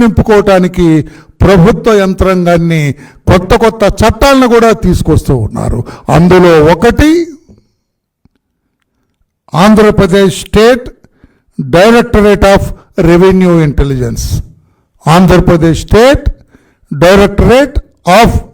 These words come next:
Revenue Intelligence. ఇది సెంట్రల్ గవర్నమెంట్ జీఎస్టీ, ట్యాక్సెస్ అందరూ కడుతున్నారా లేదని ప్రతి స్టేట్లో ఏర్పాటు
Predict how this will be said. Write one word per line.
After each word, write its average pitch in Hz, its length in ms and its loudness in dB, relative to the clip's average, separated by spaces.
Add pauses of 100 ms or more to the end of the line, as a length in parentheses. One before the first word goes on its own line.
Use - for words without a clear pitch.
(220)
Revenue 202 440 0 (180)
Intelligence. 123 540 -6 (1120)
ఇది 247 160 4 (140)
సెంట్రల్ 226 440 2
గవర్నమెంట్ 277 500 2 (160)
జీఎస్టీ, 247 580 0 (320)
ట్యాక్సెస్ 240 600 0 (520)
అందరూ 247 260 2 (100)
కడుతున్నారా 240 600 2
లేదని 247 480 2 (640)
ప్రతి 156 340 0
స్టేట్లో 247 420 2 (160)
ఏర్పాటు 262 340 0